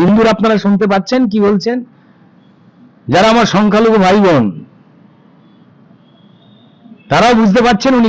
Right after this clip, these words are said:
কি কথা বলতে চাইছেন, কি জঘন্য খেলা খেলবার চেষ্টা করতে চাইছেন। সে খেলায় যদিও পশ্চিমবঙ্গের সংখ্যাগুরু বা সংখ্যালঘুরা মজবে না, ঠিক তেমনই কিন্তু সিপিএম ওই একই খেলা খেলছে, যার নাম ইনসাফ যাত্রা,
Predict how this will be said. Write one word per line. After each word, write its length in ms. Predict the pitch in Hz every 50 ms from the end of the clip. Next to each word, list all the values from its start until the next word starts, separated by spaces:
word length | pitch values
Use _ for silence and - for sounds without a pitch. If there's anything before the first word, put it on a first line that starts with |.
| 190
কি 60 | 208 202 202
কথা 140 | 214 196 226
বলতে 260 | 214 202 208 196 - 202 165
চাইছেন, 380 | 190 202 202 180 - 233 254 233 151 104 - - - - _ _ _ _ _ _ _ _ _ _ _ _ _ _ _ -
কি 80 | - 170 165
জঘন্য 300 | 185 185 190 220 233 226 233 220 -
খেলা 180 | 147 180 196 190 170
খেলবার 280 | 202 208 196 208 196 -
চেষ্টা 220 | 196 165 - - 202 185
করতে 180 | 208 202 - 196 190 160
চাইছেন। 380 | 190 160 175 - 233 247 226 156 117 - _ _ - - - -
সে 80 | - 185 151 160
খেলায় 260 | 170 175 220 254 233 247
যদিও 200 | 247 214 233 226 190 202
পশ্চিমবঙ্গের 600 | 190 - - 226 214 202 208 196 202 196 196 185 - - - - - -
সংখ্যাগুরু 640 | - - 160 185 190 - 190 185 170 180 190 214 214
বা 60 | 190 170 143
সংখ্যালঘুরা 560 | 165 170 175 170 175 170 170 165 165 170 170 165 160 151
মজবে 300 | 165 165 151 160 165 156
না, 180 | 151 151 151 143 127 113 104 - _ _ _ _ _ _ _ - - _ _ _ _ - - -
ঠিক 120 | 165 165 - -
তেমনই 360 | 185 170 185 240 277 302 302 240 247
কিন্তু 320 | 233 196 156 131 123 113 107 98 - _ _ _ _ _ _
সিপিএম 540 | - - - - 233 214 233 262 262 254 254 247
ওই 80 | 233 226 214 202 196 208 233
একই 180 | 214 - 311 233 180
খেলা 200 | 208 226 196 185 -
খেলছে, 320 | 143 175 160 147 139 190 233 247 247 - - - - 127 123
যার 160 | 160 180 180 175 180 185
নাম 120 | 214 233 254 240 - - - _ - 208
ইনসাফ 480 | 240 240 233 226 - - 196 220 214 - - 165 - 139 120 160
যাত্রা, 420 | 170 156 - - - - 113 95